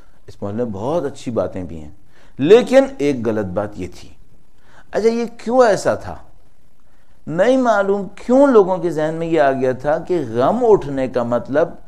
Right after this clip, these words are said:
शरीयत उठ गई। सोग क्या उठाया? शरीयत ही उठा के ले गए।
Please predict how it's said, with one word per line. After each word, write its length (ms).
शरीयत 480
उठ 160
गई। 180
सोग 540
क्या 180
उठाया? 840
शरीयत 400
ही 60
उठा 280
के 140
ले 180
गए। 120